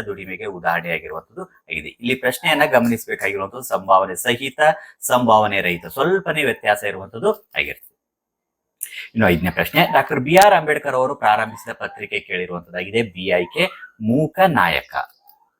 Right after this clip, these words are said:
ಇನ್ನು ಆರನೇ ಪ್ರಶ್ನೆ, ನಾಗಾರ್ಜುನ ಸಾಗರ ವನ್ಯಜೀವಿ ಧಾಮವು ಇರುವ ರಾಜ್ಯ ಕೇಳಿರುವಂತದ್ದಾಗಿದೆ. ಡಿ ಆಯ್ಕೆ ತೆಲಂಗಾಣ ಇರುವಂತದ್ದು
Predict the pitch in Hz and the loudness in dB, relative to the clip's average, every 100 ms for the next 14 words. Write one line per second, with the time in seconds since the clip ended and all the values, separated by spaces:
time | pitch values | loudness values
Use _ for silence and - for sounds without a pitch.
0 | _ _ _ _ _ _ _ _ _ _ | _ _ _ _ _ _ _ _ _ _
1 | _ 120 98 87 85 85 85 - 170 - | _ 4 6 6 4 -6 -6 0 0 0
2 | - 127 131 156 170 190 175 190 180 160 | -4 2 6 6 8 8 6 -4 -2 0
3 | 143 147 135 135 135 135 139 123 117 123 | 4 4 4 -2 -6 -8 -6 -4 -4 -4
4 | 120 113 113 104 98 104 107 - 92 90 | -6 -2 0 2 2 0 -8 -4 -4 -4
5 | 90 87 87 92 104 139 92 90 92 87 | -8 -12 -14 -10 -6 -6 -8 -6 0 0
6 | 85 139 - 90 90 92 87 82 101 165 | 0 -8 -6 -4 -2 -2 0 0 2 -2
7 | _ _ - 78 - 82 175 170 _ | _ _ -10 -6 -6 -6 -6 -6 _